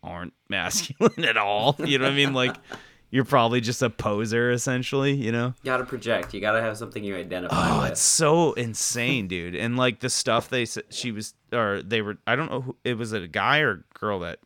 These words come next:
Speaker 1: wrote that book. I think it was
Speaker 2: I don't know.
Speaker 1: I have it here.
Speaker 2: I have it in my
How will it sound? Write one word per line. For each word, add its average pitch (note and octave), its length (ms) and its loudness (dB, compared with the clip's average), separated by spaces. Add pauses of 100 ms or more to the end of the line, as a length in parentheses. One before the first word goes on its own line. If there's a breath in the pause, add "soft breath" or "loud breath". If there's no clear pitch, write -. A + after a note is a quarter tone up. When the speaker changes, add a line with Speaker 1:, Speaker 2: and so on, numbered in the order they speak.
(120)
Speaker 1:
wrote F#2 300 -8
that D2+ 140 -10
book. B1 260 -16 (920 soft breath)
I A#2+ 40 -20
think B2 280 -12
it B2+ 100 -10
was G2 420 -4
Speaker 2:
I G2+ 100 -2
don't F#2 120 -6
know. F2 60 -8 (2250)
Speaker 1:
I A2 40 -16
have F2 180 -16
it - 120 -20
here. - 140 -10
Speaker 2:
I A#2+ 80 0
have C3+ 200 0
it C3 60 0
in A#2+ 60 -2
my F#2+ 300 2